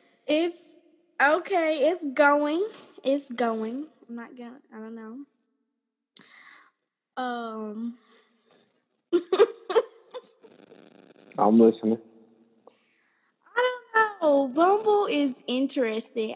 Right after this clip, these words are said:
Speaker 1: I, <sighs> my whole dating experience is crazy. Um, it's
Speaker 2: It sounds like a
Speaker 1: hard.
Speaker 2: very story.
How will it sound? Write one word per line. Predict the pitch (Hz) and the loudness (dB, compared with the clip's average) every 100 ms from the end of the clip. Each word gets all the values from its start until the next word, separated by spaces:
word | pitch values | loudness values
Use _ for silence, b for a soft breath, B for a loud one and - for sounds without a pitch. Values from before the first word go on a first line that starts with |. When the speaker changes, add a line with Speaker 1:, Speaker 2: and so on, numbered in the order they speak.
| - | 0
Speaker 1:
I, | 277 b b b b b b b b b b _ | 0 b b b b b b b b b b _
<sighs> | - - - | -6 -6 2
my | 294 381 523 | 4 4 4
whole | 381 349 302 | 4 4 4
dating | 240 254 254 247 220 | 4 4 2 0 -6
experience | 202 - - 220 214 208 220 | -10 -10 -8 -6 -6 -10 -10
is | 214 226 214 - | -6 -6 -8 -16
crazy. | - 226 220 220 214 214 214 202 196 202 196 196 196 - _ _ _ _ _ _ _ _ _ _ _ _ _ _ _ _ _ _ _ _ _ _ _ _ _ _ _ _ _ _ _ _ | -14 -12 -8 -6 -6 -8 -10 -14 -16 -14 -12 -12 -12 -18 _ _ _ _ _ _ _ _ _ _ _ _ _ _ _ _ _ _ _ _ _ _ _ _ _ _ _ _ _ _ _ _
Um, | 247 233 220 208 196 196 196 196 196 _ _ _ _ _ - | -6 -6 -6 -8 -12 -12 -14 -14 -18 _ _ _ _ _ -2
it's | 359 - | 0 0
Speaker 2:
It | |
sounds | - 95 | 0 0
like | 92 90 | 2 0
a | 87 | 2
Speaker 1:
hard. | |
Speaker 2:
very | 92 90 - - - _ _ - _ | 2 2 0 -14 -20 _ _ -20 _
story. | 92 92 87 | -4 -2 -4